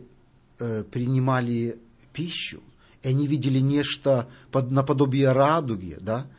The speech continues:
То есть этот народ, уже сформировавшаяся нация. Э, и задается вопрос, как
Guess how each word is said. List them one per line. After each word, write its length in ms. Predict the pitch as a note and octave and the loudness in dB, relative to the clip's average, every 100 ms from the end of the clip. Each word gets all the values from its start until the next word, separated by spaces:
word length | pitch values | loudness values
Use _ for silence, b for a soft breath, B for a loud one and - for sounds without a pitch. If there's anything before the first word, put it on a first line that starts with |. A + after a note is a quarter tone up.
| B B B B | B B B B
То 120 | - | 0
есть 360 | C#3 C3+ - - b b b b b b b b b b _ _ _ _ | 0 0 -4 -16 b b b b b b b b b b _ _ _ _
этот 380 | C#3+ D#3+ D#3 C#3 - - _ - _ - _ | 0 0 0 -2 -4 -20 _ -20 _ -20 _
народ, 600 | D3 C#3+ D3 E3 G3 F#3+ - | -2 2 4 6 6 4 0
уже 260 | C3+ D#3+ | 2 2
сформировавшаяся 1200 | E3+ - D3 D3+ C#3+ C#3+ E3+ E3+ - D3+ C#3+ D3+ | 2 0 2 4 4 2 0 -2 2 2 2 0
нация. 680 | C#3+ D3+ D#3 - F#2+ E2 - - - - _ - - B2 B2+ _ C3+ C3+ F#3+ _ _ C#3 _ - _ E3 D#3 D#3 b b b b b b _ | 2 2 0 -4 -8 -10 -14 -20 -20 -20 _ -20 -20 -20 -20 _ _ -20 -20 _ _ -20 _ -20 _ -20 _ -20 b b b b b b _
Э, 480 | A#2 C3 C3 B2+ A#2 - - _ - | -2 2 4 2 -2 -10 -20 _ -4
и 200 | D#3 D#3 | -4 -2
задается 680 | C3 C#3+ D#3 E3 G3 F#3+ F3+ | -6 -4 0 0 0 -2 -4
вопрос, 640 | F3+ F3 F3 E3+ - - - - - - - - - - - - - - - | -4 -2 0 0 -2 -10 -16 -20 -20 -20 -20 -20 -20 -20 -20 -20 -20 -20 -6
как 560 | G3 G#3+ G#3+ - - | 0 0 -2 -12 -16